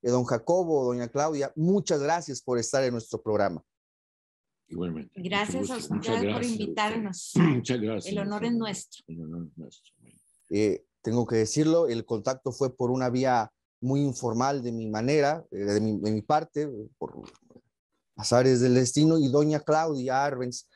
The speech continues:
Speaker 1: tuvo la amabilísima, eh, consideración de contestarnos ahí en una, eh, publicación, y pudimos a través de esa vía, eh, articular esta, esta entrevista. De suerte que va un agradecimiento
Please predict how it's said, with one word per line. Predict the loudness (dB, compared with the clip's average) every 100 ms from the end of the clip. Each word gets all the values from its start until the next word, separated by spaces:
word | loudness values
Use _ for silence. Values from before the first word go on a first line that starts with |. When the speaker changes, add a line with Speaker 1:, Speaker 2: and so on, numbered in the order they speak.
| _ _
Speaker 1:
tuvo | 2 4 6
la | 6 4
amabilísima, | 2 0 0 0 0 0 0 0 2 0 -2 _ _ _
eh, | -2 2 4 4 4 4 0 -8 _ -8
consideración | -4 -2 0 2 2 2 0 2
de | -2
contestarnos | -2 -6 -4 -4 0 0 0 -4 -2
ahí | -2
en | 0 -2
una, | -2 0 -2 -4 _ _ _
eh, | -6
publicación, | -2 0 2 0 -2 -2 0 2 0 -6 _ _
y | -8
pudimos | 2 2 2 0
a | -4
través | -2 0 0
de | 0
esa | 0 -2
vía, | -2 -2 -2 -6 _ _ _ -10
eh, | -6 -6 -4
articular | -4 -4 -4 2 2 2
esta, | 0 -2 -2 0
esta | -2 -4 -6
entrevista. | -4 -2 2 4
De | 6
suerte | 6 4 2
que | 2
va | 2
un | 2
agradecimiento | 2 2 0 -4 -2 -2 0 0